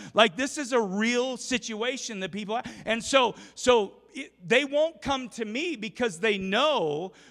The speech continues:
that I believe that God has positioned me to be an agent of change in people's lives. Like, like, I'm just not gonna say, "Oh, poor, oh, I'm so sorry, oh,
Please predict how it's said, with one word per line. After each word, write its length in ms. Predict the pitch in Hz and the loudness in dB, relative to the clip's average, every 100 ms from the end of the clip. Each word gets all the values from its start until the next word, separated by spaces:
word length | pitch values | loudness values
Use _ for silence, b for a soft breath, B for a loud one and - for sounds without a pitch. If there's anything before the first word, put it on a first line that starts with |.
| - | 0
that 180 | 190 226 - | 2 2 0
I 300 | 208 311 339 | 4 6 6
believe 500 | 233 196 170 175 180 | 4 0 0 -2 -2
that 200 | 202 156 | -4 2
God 280 | 202 254 269 | 4 6 4
has 180 | 240 | -2
positioned 720 | - 220 156 233 - 220 180 151 | -4 -4 2 2 2 0 0 0
me 520 | 208 320 233 170 185 B B | 2 4 2 -2 -6 B B
to 120 | - 202 | -2 2
be 180 | 240 | 2
an 140 | 208 196 - | 2 -2 2
agent 600 | 240 311 262 269 240 202 | 4 4 -2 -4 -2 -2
of 160 | 165 | -4
change 680 | - - 302 302 202 208 208 | 0 4 4 2 -2 -4 -4
in 260 | 254 233 202 | -2 -2 -2
people's 520 | 208 240 254 254 208 | -4 -4 -4 -8 -4
lives. 760 | 277 277 233 120 95 95 - _ | -2 2 0 -2 -12 -18 -18 _
Like, 180 | - 277 | -2 4
like, 180 | 247 247 | 4 6
I'm 180 | 262 302 | 2 2
just 200 | 294 285 | -4 -6
not 160 | 262 | -6
gonna 140 | 247 226 | -6 -8
say, 220 | 233 226 | -8 -10
"Oh, 340 | 226 233 233 226 _ | -10 -10 -10 -14 _
poor, 460 | 220 247 240 226 _ _ | -8 -6 -6 -10 _ _
oh, 280 | 233 233 233 _ _ _ _ - | -14 -14 -16 _ _ _ _ -14
I'm 180 | 226 | -12
so 240 | 214 240 226 | -10 -8 -8
sorry, 400 | - 233 233 - - | -8 -12 -12 -14 -12
oh, 300 | 247 240 | -10 -10